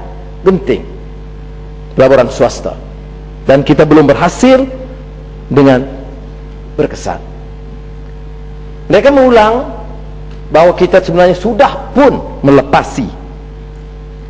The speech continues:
kedudukan seperti mana krisis sembilan puluh tujuh sembilan puluh lapan.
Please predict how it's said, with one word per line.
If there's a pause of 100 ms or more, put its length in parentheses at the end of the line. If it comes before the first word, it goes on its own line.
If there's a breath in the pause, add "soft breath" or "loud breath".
(560)
kedudukan
seperti
mana
krisis
sembilan
puluh
tujuh
sembilan
puluh
lapan.